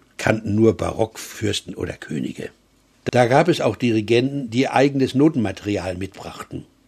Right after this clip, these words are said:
In diesen Stimmen sind dann oft die unmöglichsten Anweisungen für die Streicher eingezeichnet,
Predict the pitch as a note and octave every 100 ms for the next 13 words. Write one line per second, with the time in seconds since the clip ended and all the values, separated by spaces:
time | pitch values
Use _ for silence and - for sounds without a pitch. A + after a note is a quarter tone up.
0 | _ - A#2 C#3+ F#3+ E3 - C#3 C3+ A2
1 | A#2+ A#2+ A#2 - D3+ - B2+ C3+ D3+ B2+
2 | A#2 - A2 - - B2 C3 B2 A2 F#2
3 | A2+ G2+ G#2+ G2+ - - - A#2 G#2 -
4 | - C3 B2 G#2 G2 G2 - F#2+ F#2+ -
5 | F#2+